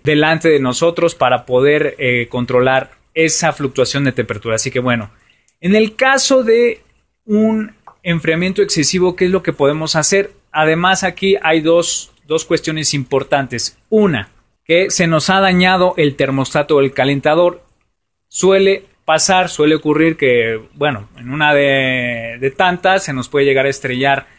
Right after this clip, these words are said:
o a romper el cristal o el tubo de cristal de nuestro termostato. Entonces, ¿cómo hacemos frente? Pues basándonos en, igualmente, una botella de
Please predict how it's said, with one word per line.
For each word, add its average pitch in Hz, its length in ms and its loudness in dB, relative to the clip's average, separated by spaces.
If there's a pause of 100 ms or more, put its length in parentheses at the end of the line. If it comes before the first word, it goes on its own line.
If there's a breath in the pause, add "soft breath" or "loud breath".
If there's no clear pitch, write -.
(220 soft breath)
o 123 120 -2
a 123 80 2
romper 127 440 2
el 139 140 0
cristal 147 440 -2
o 131 60 4
el 120 100 -2
tubo 147 240 2
de 135 80 4
cristal 135 380 -2
de 131 80 0
nuestro 131 220 -4
termostato. 160 500 -2
Entonces, 143 380 -2
¿cómo 143 200 -2
hacemos 156 340 -4
frente? 156 340 -2
Pues 110 380 -10 (300 soft breath)
basándonos 214 920 2
en, 185 320 -4
igualmente, 143 720 -2
una 135 280 0
botella 135 440 2
de 147 260 2